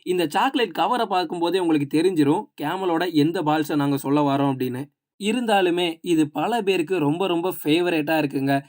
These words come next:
இது சாக்லேட் வந்து நிறைய ஃப்ளேவர்ஸ்ல இருக்கிறதுனால இது ரொம்ப, ரொம்ப ஃபேமஸும் ஆகுது. அதுவும் அந்த பால் சைஸ் ரொம்ப ஹைலைட்டுங்க.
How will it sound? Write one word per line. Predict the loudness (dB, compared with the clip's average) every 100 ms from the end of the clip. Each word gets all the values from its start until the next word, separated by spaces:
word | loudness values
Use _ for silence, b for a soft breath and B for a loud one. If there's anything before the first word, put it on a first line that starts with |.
| b
இது | -2 2 2
சாக்லேட் | 0 -2 0 -2 -2
வந்து | -2 0
நிறைய | 0 0 -4 -6
ஃப்ளேவர்ஸ்ல | -2 0 0 0 -2
இருக்கிறதுனால | -2 -2 -2 0 0
இது | 0
ரொம்ப, | 0 -2 0
ரொம்ப | -2 -2 -4
ஃபேமஸும் | -4 -2 -4 0
ஆகுது. | 2 2 0 -2
அதுவும் | -2 0
அந்த | 0 -2
பால் | -2 -2 0
சைஸ் | 0 -2 -4
ரொம்ப | -14 -8 -6
ஹைலைட்டுங்க. | -2 0 0 0 0 0